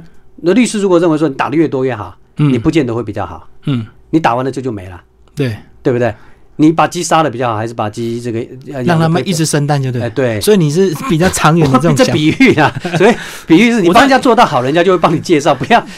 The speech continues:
Speaker 1: 急着强迫人家把人家挤出这个，这个，这个蛋来嘛。
Speaker 2: 对，因为我看到邓律师你这些作品，
Speaker 1: 嗯。
Speaker 2: 其实我隐约可以透露出，其实你对法律的这种想法是都比较鼓励大家能和解是尽量和解。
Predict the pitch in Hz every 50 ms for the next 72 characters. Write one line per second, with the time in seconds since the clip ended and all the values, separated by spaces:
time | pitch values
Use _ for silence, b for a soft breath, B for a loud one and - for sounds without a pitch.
0 | B - - 160 196 196 175 - 165 151 156 196 170 143 160 160 156 147 139 160
1 | 160 160 - 120 107 - - 156 156 - 131 117 - - - - 135 131 156 131
2 | 101 95 90 87 - 247 208 220 262 285 254 185 - - 240 233 240 208 - 220
3 | 208 208 190 185 208 190 151 135 175 180 180 180 160 131 190 180 147 143 123 113
4 | - 147 160 160 147 139 - - 165 143 139 151 175 185 - 175 151 139 - 165
5 | 175 165 160 147 - 165 160 - 151 143 147 151 147 135 123 - 185 165 170 139
6 | 120 123 147 156 143 143 143 135 127 120 120 135 160 151 139 120 117 - - 127
7 | 131 147 143 156 117 113 - 160 147 139 B B B B B - 185 185 160 -
8 | 131 156 175 165 - 131 123 143 160 156 170 156 160 160 156 139 127 127 135 135
9 | 135 - 123 110 120 139 139 - - 139 139 127 120 110 113 110 110 - 110